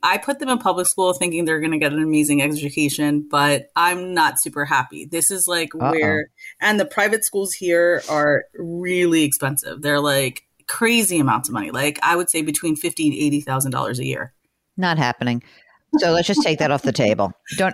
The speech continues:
Speaker 2: just
Speaker 1: <laughs> No.
Speaker 2: get ready. Get ready. Have a little tutor action here, or get
Speaker 1: Okay.
Speaker 2: your husband to, like, tune up on whatever topic he needs
Speaker 1: He
Speaker 2: to tune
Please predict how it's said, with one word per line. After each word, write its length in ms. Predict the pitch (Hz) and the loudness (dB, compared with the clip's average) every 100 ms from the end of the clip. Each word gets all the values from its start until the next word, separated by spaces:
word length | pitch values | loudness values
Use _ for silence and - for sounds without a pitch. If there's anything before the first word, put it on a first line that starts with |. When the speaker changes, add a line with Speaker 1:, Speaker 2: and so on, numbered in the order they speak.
| 311 | -2
Speaker 2:
just 160 | - 320 | 0 2
Speaker 1:
<laughs> 0 | |
No. 60 | 220 | 4
Speaker 2:
get 100 | 214 | 4
ready. 260 | 190 170 160 226 | 4 4 4 2
Get 140 | 247 | 4
ready. 200 | 247 202 | 4 4
Have 180 | 226 269 | 2 4
a 80 | 269 | 4
little 220 | 240 202 | 4 4
tutor 440 | - 165 131 113 - | 4 4 4 0 -2
action 460 | 123 110 - 113 101 | -2 -2 -2 -2 0
here, 240 | 110 101 | -2 -2
or 160 | - 175 | 0 2
get 140 | 208 | 2
Speaker 1:
Okay. 40 | - | 4
Speaker 2:
your 100 | 214 | 2
husband 420 | 196 185 - 165 156 | 4 2 2 0 4
to, 100 | 151 | 4
like, 200 | 139 - | 2 2
tune 260 | - 196 | 4 4
up 180 | 151 - | 4 2
on 140 | 135 135 | 2 4
whatever 280 | 135 135 | 2 0
topic 460 | 131 - 127 - 110 | -2 0 0 0 -4
he 180 | - 135 | -2 0
needs 200 | 120 110 | 2 0
Speaker 1:
He 100 | 254 | 0
Speaker 2:
to 60 | |
tune 100 | 113 | 2